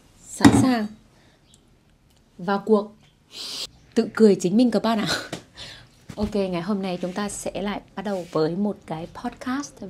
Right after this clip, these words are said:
về tiếng Anh. À, có một cái kỹ thuật để các bạn không sợ người khác chê mình hoặc là không sợ người khác cười mình. Đó chính là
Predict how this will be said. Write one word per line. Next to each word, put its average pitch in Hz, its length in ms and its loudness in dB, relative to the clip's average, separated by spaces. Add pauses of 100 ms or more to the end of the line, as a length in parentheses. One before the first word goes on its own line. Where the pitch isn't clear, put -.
về 160 260 -2
tiếng 165 180 -6
Anh. 185 200 -6 (160)
À, 190 320 4
có 220 80 2
một 269 200 8
cái 175 100 4
kỹ 247 220 0
thuật 247 300 2
để 196 140 2
các 165 140 -4
bạn 220 220 2 (640)
không 247 280 6
sợ 262 280 10
người 190 160 4
khác 285 280 0
chê 240 220 8
mình 202 280 4
hoặc 175 160 -4
là 156 120 0
không 247 280 2
sợ 247 280 4
người 180 200 0
khác 277 260 -6 (140)
cười 220 200 6
mình. 170 240 0
Đó 165 80 -6
chính 247 200 2
là 226 160 0